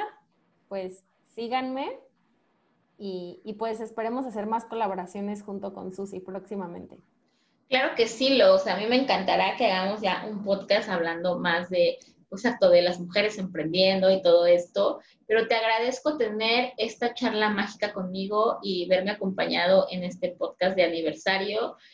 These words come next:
Speaker 2: Y bueno, pues nos despedimos deseándoles que disfruten esto, que si les llega en alguna parte a su vida o al alma,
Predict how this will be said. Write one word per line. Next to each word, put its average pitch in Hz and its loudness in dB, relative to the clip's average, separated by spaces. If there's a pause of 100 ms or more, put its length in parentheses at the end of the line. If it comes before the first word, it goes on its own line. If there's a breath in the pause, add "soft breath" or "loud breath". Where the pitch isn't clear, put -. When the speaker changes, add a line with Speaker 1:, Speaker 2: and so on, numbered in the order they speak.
(260 soft breath)
Speaker 2:
Y 233 -8
bueno, 247 6
pues 240 2
nos 233 0
despedimos 247 6
deseándoles 226 0
que 208 0
disfruten 220 -2
esto, 240 2
que 208 -2
si 202 -4 (320 loud breath)
les 220 2
llega 240 2 (160)
en 214 -6
alguna 214 0
parte 226 2
a 202 -2
su 185 -8
vida 214 2
o 185 4
al 180 2
alma, 214 -2